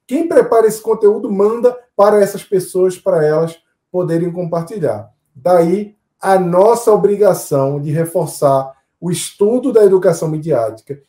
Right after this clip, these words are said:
e a nossa obrigação de lembrar todo mundo que, não importa a idade, nós precisaremos continuar estudando o resto das nossas vidas. Porque nesse mundo volátil, nesse mundo que se transforma o tempo todo,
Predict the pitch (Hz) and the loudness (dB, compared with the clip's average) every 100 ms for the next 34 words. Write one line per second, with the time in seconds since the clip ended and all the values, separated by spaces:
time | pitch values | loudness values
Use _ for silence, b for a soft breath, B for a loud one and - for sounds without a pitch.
0 | _ 180 180 185 220 220 208 214 220 - | _ 2 4 4 2 2 -2 0 0 0
1 | 185 170 190 202 170 151 151 208 254 233 | -2 -2 -2 0 0 2 2 2 2 2
2 | 185 170 170 - _ _ - 160 185 - | 0 0 -2 -6 _ _ -8 -2 -2 0
3 | 190 214 226 247 160 147 147 165 - _ | 2 2 2 0 4 2 2 -2 -12 _
4 | - 151 165 - 185 175 190 196 190 170 | -10 -4 -4 -4 -4 -4 -2 4 4 4
5 | 165 165 165 - 180 175 208 196 147 139 | 2 0 -4 -8 -10 -8 -4 0 2 2
6 | 139 - 208 151 135 143 143 143 156 180 | 0 -4 -6 -2 -2 -2 -4 -4 -4 -4
7 | 160 175 185 151 165 196 139 110 - _ | -4 -4 -4 -6 -2 0 -2 -4 -12 _
8 | _ _ 233 214 - 185 185 185 _ 160 | _ _ -4 -4 4 6 6 4 _ 2
9 | 214 247 220 240 269 233 226 156 127 117 | 2 2 0 0 0 2 4 4 2 -2
10 | - - _ _ 160 214 254 214 247 269 | -12 -20 _ _ -2 -2 0 -2 -2 0
11 | 294 277 262 277 269 233 - 214 220 208 | -2 -4 -6 -6 -2 -2 -2 0 0 2
12 | 202 180 220 277 277 - 151 127 120 131 | 0 -2 -2 -4 -4 -6 -4 -4 -6 -10